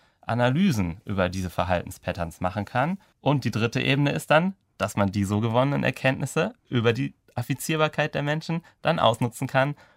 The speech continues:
um sie in bestimmte Richtungen zu pushen, in bestimmte Richtungen zu nudgen, wie man das sagt, also so zu stupsen, ihnen kleine Stimuli zu präsentieren, die dazu führen, dass irgendwie subtil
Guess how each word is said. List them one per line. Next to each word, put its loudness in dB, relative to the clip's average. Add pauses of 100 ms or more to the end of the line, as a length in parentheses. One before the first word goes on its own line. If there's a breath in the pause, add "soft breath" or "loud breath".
um -2
sie 0
in 0
bestimmte -4
Richtungen -4
zu -6
pushen, -6
in -4
bestimmte -6
Richtungen -4
zu -8
nudgen, 2
wie -4
man -6
das -12
sagt, -12
also -4
so -2
zu -6
stupsen, -6
ihnen -2
kleine 2 (320 soft breath)
Stimuli -2
zu -8
präsentieren, -2
die -6
dazu -6 (300 soft breath)
führen, 0
dass -2
irgendwie -2
subtil -2